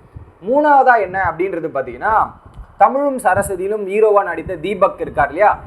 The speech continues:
So, தீபக் வந்து இப்ப எந்த ஒரு ப்ராஜெக்ட்லயும் கமிட்மெண்ட் இல்ல, சீரியலும் முடிஞ்சு போச்சு. So, ரீசெண்டா வந்து விஜய் டெலிவிஷன் அவார்ட்ல வந்து ஸ்பெஷல் விருதெல்லாம் வாங்கியிருந்தாரு. So, அவரும் வந்து இந்த ஷோ கன்ஃபார்ம் பண்ணிடுவோம்.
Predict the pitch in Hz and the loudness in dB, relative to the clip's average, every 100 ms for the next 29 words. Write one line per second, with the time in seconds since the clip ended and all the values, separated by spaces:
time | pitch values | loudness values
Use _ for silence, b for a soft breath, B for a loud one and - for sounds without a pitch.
0 | - - 180 165 254 262 254 196 254 - | -18 -4 -4 0 2 2 2 -4 -6 0
1 | 208 196 202 170 165 180 180 202 190 170 | 0 2 -4 -2 -2 -2 -4 -4 -4 -4
2 | 185 175 160 156 165 - - 202 196 196 | -8 -10 -8 -2 -2 -2 -4 -2 0 0
3 | 180 208 190 156 - 196 - - - 196 | 0 -2 -2 -6 -2 -4 -4 -10 -2 2
4 | 170 214 208 208 214 190 196 170 220 196 | 2 2 -2 0 0 0 -4 0 0 2
5 | 185 175 - 151 165 156 175 208 - 175 | -2 -4 -4 -4 -2 -4 -6 -8 -4 -2
6 | 220 196 175 160 180 156 185 180 147 117 | -2 -2 -2 -2 0 0 0 -4 -4 -6
7 | - - - - - 147 170 247 294 254 | -8 -12 -18 -14 0 4 4 4 2 2
8 | 220 220 214 208 208 202 180 185 208 180 | -2 0 0 0 -2 -2 -4 0 0 0
9 | 170 151 156 175 | -8 -6 -4 -4